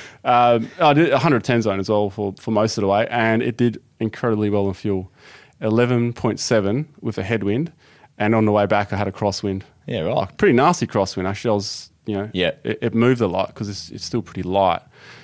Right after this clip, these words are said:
Speaker 1: So lift soon, and then we're gonna test with thirty-fives, and I'm gonna put that caravan on, and I'm gonna see if it can actually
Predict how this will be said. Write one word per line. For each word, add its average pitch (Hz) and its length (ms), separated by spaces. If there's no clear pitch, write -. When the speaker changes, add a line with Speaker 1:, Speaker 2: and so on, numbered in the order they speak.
Speaker 1:
So 107 400
lift 151 300
soon, 127 480
and 117 100
then 113 80
we're 113 80
gonna 107 140
test - 320
with 104 100
thirty-fives, 104 720
and 104 80
I'm 117 180
gonna 107 120
put 135 140
that 120 180
caravan 107 460
on, 101 160
and 101 100
I'm 101 80
gonna 101 140
see 101 240
if 95 100
it 107 60
can 101 100
actually 95 340